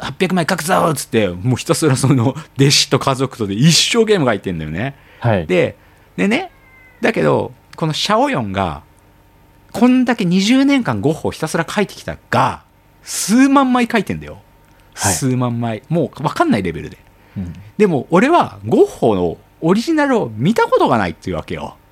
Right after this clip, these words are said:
Speaker 2: はい、はい、はい。
Speaker 1: 一度も
Speaker 2: あー、そっか。
Speaker 1: オリジナルを生で見たことがないよ。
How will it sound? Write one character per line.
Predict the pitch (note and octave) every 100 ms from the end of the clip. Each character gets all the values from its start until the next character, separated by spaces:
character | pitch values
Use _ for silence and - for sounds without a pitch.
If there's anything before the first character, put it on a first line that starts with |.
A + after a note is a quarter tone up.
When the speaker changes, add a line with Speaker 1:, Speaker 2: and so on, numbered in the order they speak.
| _ _ _ _ _ _ _ _ _
Speaker 2:
は | - G#2+
い、 | F2+ F2+
は |
い、 | F#2
は |
い。 | E2+
Speaker 1:
一 | - - D4
度 | C#4+
も | B3+
Speaker 2:
あ |
ー、 |
そ | A#3
っ |
か。 | - -
Speaker 1:
オ | A#3
リ | C4+
ジ | C#4
ナ | C#4
ル | B3+
を | A#3
生 | D4 C4+
で | C#3
見 | B2+
た | A2+
こ | G2
と | E2+
が |
な | F2
い | E2
よ。 | D2+